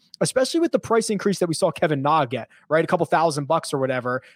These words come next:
Brendan Steele's still sitting down here at seventy-three hundred. It, like, the, the, the wrestling match that we have with our minds trying to figure out if he's a good player or not.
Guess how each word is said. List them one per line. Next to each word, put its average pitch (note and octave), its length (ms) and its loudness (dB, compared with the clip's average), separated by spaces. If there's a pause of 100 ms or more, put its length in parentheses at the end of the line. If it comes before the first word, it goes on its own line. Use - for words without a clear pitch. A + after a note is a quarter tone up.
Brendan B3 240 0
Steele's A#3+ 240 0
still B3+ 160 -2
sitting A#3+ 240 -4
down G#3 180 2
here F#3 120 2
at F3 80 -2
seventy-three E3+ 560 -2
hundred. D3+ 580 2 (400)
It, A3 140 -6
like, E3 260 0 (300)
the, F3 240 0
the, F#3 260 0
the F3 160 0
wrestling F#3 600 0
match D#3+ 300 2
that D#3 100 0
we D3+ 100 -2
have D3+ 220 4
with D3 100 0
our C#3 140 4
minds C#3+ 480 0
trying C#3+ 240 -2
to B2+ 80 -8
figure C3+ 260 -2
out B2 80 2
if A#2+ 80 -8
he's A#2+ 140 -6
a A#2+ 40 -8
good A#2 140 -10
player G2+ 220 -6
or - 20 -10
not. G2+ 180 -12